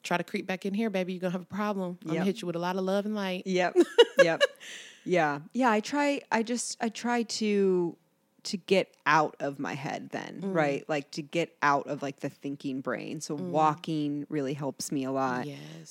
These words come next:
Speaker 1: that's great.
Speaker 2: Podcasting, like what we're doing right now.
Speaker 1: Yeah.
Speaker 2: I told you I was having kind of a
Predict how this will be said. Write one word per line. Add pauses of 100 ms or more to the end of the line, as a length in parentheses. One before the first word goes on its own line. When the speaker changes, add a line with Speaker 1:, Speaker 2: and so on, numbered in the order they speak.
Speaker 1:
that's
great.
Speaker 2:
Podcasting,
like
what
we're
doing
right
now.
Speaker 1:
Yeah.
Speaker 2:
I
told
you
I
was
having
kind
of
a